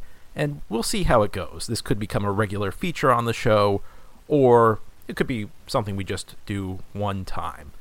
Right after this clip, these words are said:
But like many Jets fans, I was very excited with the victory on Sunday. Even as bad as the first three weeks of the season looked,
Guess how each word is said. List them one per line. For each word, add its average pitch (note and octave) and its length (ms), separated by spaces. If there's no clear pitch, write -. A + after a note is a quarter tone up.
But C3 220
like A3+ 260
many E3 220
Jets G#2 300
fans, F#2 480
I B2 180
was G#2 300
very F#2+ 540
excited G#2 560
with G2 160
the G2 280
victory G2+ 580
on F#2+ 340
Sunday. G#2+ 580
Even G3 400
as F#2+ 160
bad G#2 440
as F#2+ 300
the G2 100
first - 500
three A2 280
weeks G#2+ 300
of G2 80
the G2 100
season A2 380
looked, A2 260